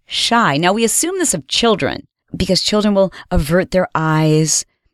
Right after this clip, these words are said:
and look down and kind of almost cower. And then we know, "Oh, this is a shy child." And then what we'll typically do is adjust our energy level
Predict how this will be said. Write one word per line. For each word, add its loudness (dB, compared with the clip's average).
and 0
look -2
down 2
and -6
kind 0
of -4
almost -2
cower. 0
And 0
then 2
we -2
know, -2
"Oh, -2
this -2
is -2
a 0
shy 0
child." 0
And 2
then 2
what 2
we'll 0
typically 0
do 2
is 0
adjust -2
our 0
energy 2
level 0